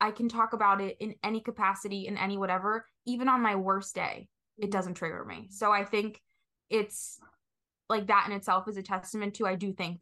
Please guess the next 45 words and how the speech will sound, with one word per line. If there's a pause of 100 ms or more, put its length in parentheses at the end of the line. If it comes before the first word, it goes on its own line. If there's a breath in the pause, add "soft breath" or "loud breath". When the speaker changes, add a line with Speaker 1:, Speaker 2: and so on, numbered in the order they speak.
Speaker 1:
that (460)
over (300)
time
and
with
the
type
of
attention
that
I
know
you're
gonna
give
something
like
this, (760)
there
is
gonna
come
a
moment
where
you'll
be
able
to
talk
about
this
too.
And,
like,
it's
not
gonna
trigger
Speaker 2:
Yeah.
Speaker 1:
you.
Like,
I
have
no,